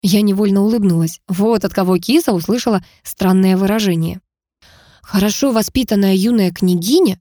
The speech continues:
никогда так не поступит", сказала Марианна Васильевна. Помолчала и добавила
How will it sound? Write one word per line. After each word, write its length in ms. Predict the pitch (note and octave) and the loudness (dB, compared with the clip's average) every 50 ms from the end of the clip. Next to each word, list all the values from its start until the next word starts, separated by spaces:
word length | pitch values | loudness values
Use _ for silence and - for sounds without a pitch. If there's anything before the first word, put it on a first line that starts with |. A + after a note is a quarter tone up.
| _ _ - | _ _ -4
никогда 640 | F3 F3+ F3+ E3 - G3 F#3 F3+ E3+ F#3 F3+ A3+ | -2 -2 0 0 0 0 0 0 0 0 0 0
так 200 | B3+ C#4+ - - | -2 -2 -2 -2
не 100 | A3 G#3 | -2 0
поступит", 640 | - G#3 G3 G3+ - - - A#3+ G#3+ F3+ - E3+ E3 - _ _ _ _ _ _ - | 0 -2 -2 -4 -4 -4 -2 -2 -2 -2 -2 -6 -8 -8 _ _ _ _ _ _ -14
сказала 400 | - - F3+ F3 E3+ E3+ E3+ E3+ | -8 -6 -4 -2 -2 -2 -2 0
Марианна 520 | E3+ E3+ E3 E3 E3+ G3 B3 C4 B3+ C4 | 0 0 0 0 0 0 -2 -2 -4 -4
Васильевна. 640 | B3 C4+ - - - F3+ E3 D#3+ E3+ E3 - F3+ - _ _ _ _ _ _ _ _ - - - - - - | -4 -6 -6 -4 -4 -2 -2 -2 -4 -8 -10 -12 -14 _ _ _ _ _ _ _ _ -20 -20 -20 -20 -12 -6
Помолчала 640 | - C#4+ C#4+ D4 C#4+ C4+ - - E4 F#4+ F#4 E4+ C#4+ | -2 0 0 0 0 -2 -2 -2 -2 0 0 0 0
и 80 | C#4+ | 0
добавила 540 | B3 C4+ C#4 A3 F#3+ F3 E3 E3+ - - | 0 0 0 0 -2 -4 -4 -6 -10 -12